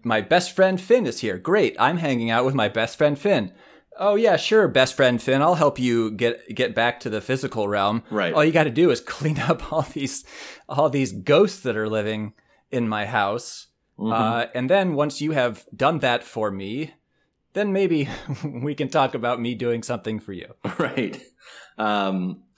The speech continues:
Speaker 2: so Finn does, though. Finn has no other options, um, and goes
Speaker 1: Makes
Speaker 2: about
Speaker 1: quick work of it.
Speaker 2: goes about, you know, snagging all these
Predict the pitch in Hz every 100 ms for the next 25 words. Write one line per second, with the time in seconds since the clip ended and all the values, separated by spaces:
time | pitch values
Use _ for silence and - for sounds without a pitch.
0 | - - - - - 131 196 165 165 90
1 | 101 104 87 90 85 87 113 110 104 98
2 | 98 90 85 85 92 - 80 85 85 -
3 | 85 85 82 80 80 78 - - 139 92
4 | 92 87 - _ _ - 98 - 110 110
5 | 98 101 104 - 151 185 113 113 - 110
6 | 127 104 92 117 101 - 90 92 - -
7 | 90 147 - - _ - - - - -
8 | 101 101 104 101 98 95 95 85 -